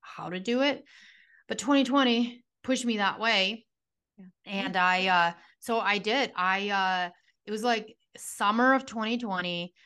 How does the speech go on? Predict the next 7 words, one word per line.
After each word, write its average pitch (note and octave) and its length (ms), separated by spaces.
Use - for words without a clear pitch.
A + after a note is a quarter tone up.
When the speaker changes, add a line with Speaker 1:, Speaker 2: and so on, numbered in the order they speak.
Speaker 1:
I G3 180
launched G3+ 580
my G#3+ 280
online G3+ 380
coaching F#3+ 440
business F3+ 500
in F3+ 180